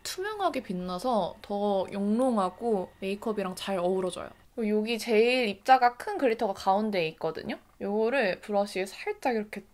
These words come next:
떠서 글리터를 하나 걷어냈어요. 요거를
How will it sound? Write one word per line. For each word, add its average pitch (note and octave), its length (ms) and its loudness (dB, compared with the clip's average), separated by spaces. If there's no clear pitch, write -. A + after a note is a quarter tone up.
떠서 D4 640 4
글리터를 G#3 360 -4
하나 A3+ 320 -2
걷어냈어요. G3+ 600 -2
요거를 A#3+ 680 0